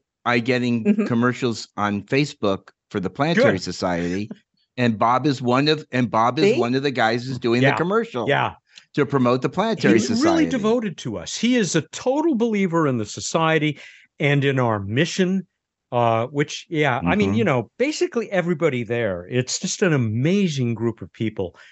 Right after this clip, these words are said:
Speaker 3: mostly about half my age. And, um, um, eh, it, it's pretty wonderful to work at a place that has a mission that is so much a part of your own belief system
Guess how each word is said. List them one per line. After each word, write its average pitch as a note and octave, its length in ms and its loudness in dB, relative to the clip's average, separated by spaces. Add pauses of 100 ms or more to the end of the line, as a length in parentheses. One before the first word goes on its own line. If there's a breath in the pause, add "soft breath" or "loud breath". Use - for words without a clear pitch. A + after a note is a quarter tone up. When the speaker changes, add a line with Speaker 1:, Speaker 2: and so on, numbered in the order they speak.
(200 loud breath)
Speaker 3:
mostly F3+ 600 0
about A#2 280 2
half B2 300 -2
my A2 180 -6
age. G2 380 -4 (460 loud breath)
And, C3+ 500 0
um, B2+ 460 0
um, B2 520 0
eh, - 480 -8 (440)
it, F#3+ 260 0
it's E3+ 300 -2
pretty E4 260 0
wonderful D#3+ 680 2
to B2 360 0 (520 soft breath)
work D3+ 280 0
at F3 80 4
a D3 40 2
place C3+ 400 0
that A#2+ 160 -2
has B2 320 0
a A2+ 60 -4
mission G#2+ 440 -4
that G2 220 -4
is A2+ 240 -4
so D3+ 320 0
much C#3+ 260 0
a B2+ 60 -4
part A#2 320 0
of G#2 180 -8
your A2+ 260 -2
own A2 480 0 (580 loud breath)
belief A#2 360 0
system G#2+ 580 -2